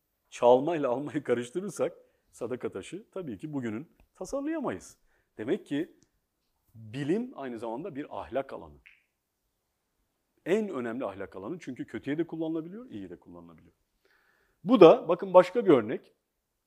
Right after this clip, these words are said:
Gurabahane-i Laklakan, Ahmet Haşim'in meşhur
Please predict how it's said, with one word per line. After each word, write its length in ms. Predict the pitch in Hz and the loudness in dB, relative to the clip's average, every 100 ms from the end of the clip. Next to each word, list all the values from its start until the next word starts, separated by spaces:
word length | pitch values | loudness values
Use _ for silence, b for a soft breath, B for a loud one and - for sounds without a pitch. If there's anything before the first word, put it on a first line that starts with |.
| - | -6
Gurabahane-i 960 | 135 151 156 156 160 165 196 180 190 139 | 4 6 6 4 4 0 0 0 2 4
Laklakan, 720 | 135 156 147 165 147 92 - _ - | 4 8 8 8 6 4 -8 _ -2
Ahmet 340 | 120 131 - | 0 -2 -4
Haşim'in 520 | 113 98 117 180 165 | -4 -4 -8 -10 -10
meşhur 420 | 127 - 110 - | -12 -10 -14 -14